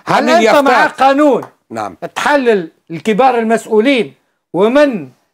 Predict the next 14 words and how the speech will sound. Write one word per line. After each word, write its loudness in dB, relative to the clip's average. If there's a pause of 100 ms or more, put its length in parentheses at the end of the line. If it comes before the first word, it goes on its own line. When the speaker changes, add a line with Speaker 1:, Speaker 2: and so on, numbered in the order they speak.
Speaker 1:
يتورط 0
في -4
المخدرات 0 (560)
Speaker 2:
أنا -2
حاجتي -4
Speaker 1:
يتابع 0
قانونا؟ 0
Speaker 2:
في 0
علاقة -2
بكبار -4
المسؤولين، -10 (640)
وديما -4
نطالب -4
به. -8